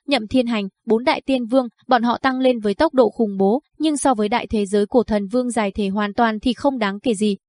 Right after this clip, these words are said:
Nhậm Vũ buộc phải nén phần lớn lực lượng vào một chỗ độc lập trong tiểu thế giới, dù sao hiện tại có tài liệu cùng lực lượng vô hạn, Nhậm Vũ mượn đoạn phim đầy lực tiên hồn lên đỉnh cao, vững vàng ở trạng thái tiên vương đỉnh phong,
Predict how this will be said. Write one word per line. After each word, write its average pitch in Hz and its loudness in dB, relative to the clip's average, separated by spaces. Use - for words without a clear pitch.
Nhậm 277 0
Vũ 262 -2
buộc 247 2
phải 220 0
nén 202 -4
phần 240 -4
lớn 208 0
lực 294 -2
lượng 233 2
vào 214 0
một 208 -2
chỗ - -2
độc 262 0
lập 214 2
trong 233 -4
tiểu 208 0
thế 202 -2
giới, 220 0
dù 277 0
sao 302 2
hiện 269 0
tại - -2
có 208 -2
tài 240 0
liệu 208 2
cùng 233 0
lực 220 0
lượng 226 2
vô 226 2
hạn, 226 -2
Nhậm 269 0
Vũ 254 -2
mượn 311 0
đoạn 226 -2
phim 254 -2
đầy 208 0
lực 196 -4
tiên 262 0
hồn 226 0
lên 247 0
đỉnh 202 -2
cao, 247 2
vững 262 0
vàng 254 2
ở 208 -2
trạng - -6
thái 202 -4
tiên 269 0
vương 247 -2
đỉnh 233 -2
phong, 247 0